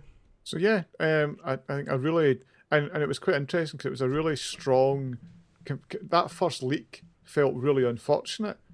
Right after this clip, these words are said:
but then it was just like, "Actually, let's just go for this." And it was a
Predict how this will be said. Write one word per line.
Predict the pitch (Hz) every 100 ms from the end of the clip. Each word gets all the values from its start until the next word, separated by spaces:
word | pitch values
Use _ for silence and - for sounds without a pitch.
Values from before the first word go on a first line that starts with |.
| - _
but | 139 131
then | 170
it | 196
was | 139 131
just | 131 -
like, | 131 120 -
"Actually, | 151 160 - - 123 120 117 -
let's | 71 -
just | 123 -
go | 117
for | -
this." | 131 123 - - -
And | 127
it |
was | 131
a | 117